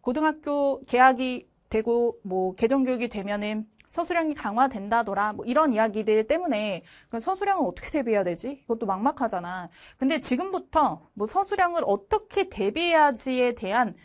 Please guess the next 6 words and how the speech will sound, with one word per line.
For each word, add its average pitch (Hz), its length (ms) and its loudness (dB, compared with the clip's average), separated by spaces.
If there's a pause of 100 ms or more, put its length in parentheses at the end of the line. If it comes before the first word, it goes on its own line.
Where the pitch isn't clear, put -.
솔루션은 392 540 -2
없어요. 185 500 -6 (240)
왜냐면은 254 460 0
서술형이라는 349 720 -2
건 269 240 -4
기본적으로 349 1000 -2